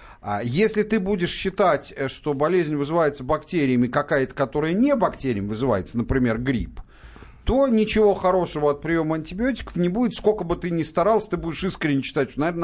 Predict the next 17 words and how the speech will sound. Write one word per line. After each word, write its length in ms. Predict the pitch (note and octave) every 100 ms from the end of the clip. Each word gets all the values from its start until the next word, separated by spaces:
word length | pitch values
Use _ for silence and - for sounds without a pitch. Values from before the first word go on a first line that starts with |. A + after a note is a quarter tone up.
| E3
надо 180 | D#3+ - -
другой 480 | C#3 G3 B2 D3 E3+
антибиотик 640 | D#3 C3 B2+ C3+ B2+ C3
дать, 240 | B2 C3 -
побольше. 540 | F3+ C3 D3 C3+ - - - B2+
У 40 |
тебя 180 | G3+ G#3+
просто 340 | G#3 G#3 E3+
неправильные 480 | D#3+ D3+ D#3+ D#3 D3+
представления. 640 | C3+ C3+ - C#3 G2+ C2 - - - - - - -
А, 300 | C3+ C#3 C3+ C#3+ -
э, 760 | C3+ B2+ B2 A#2+ A#2+ A#2 A#2 -
и, 640 | C3 C#3 C3 C3 C3+ C3 - -
так 160 | C#3
сказать, 320 | - D3+ C#3+
у 60 | E3
людей 600 | E3 E3+ A3+ B3 F#3+